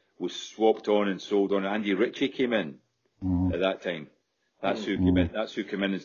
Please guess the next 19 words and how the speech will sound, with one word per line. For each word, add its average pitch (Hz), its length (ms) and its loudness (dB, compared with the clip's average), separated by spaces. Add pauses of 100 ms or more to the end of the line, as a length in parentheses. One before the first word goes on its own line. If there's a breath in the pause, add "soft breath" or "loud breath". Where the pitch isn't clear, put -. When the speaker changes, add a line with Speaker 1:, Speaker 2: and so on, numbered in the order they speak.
(120)
Speaker 1:
to - 80 -8
be 92 160 0
alongside. 92 640 2 (340 soft breath)
And 107 120 0
we 117 80 8
had 120 120 6
a - 40 -2
very, 190 220 4
very 107 280 2
good 95 180 -4
run 117 280 -2
in, 117 300 -8
in 98 140 -8
the 98 260 -2
eighty, 101 460 -6 (340 soft breath)
eighty-one, 98 760 0
eighty-two 98 500 -4
season, 92 460 -4
because 82 420 -2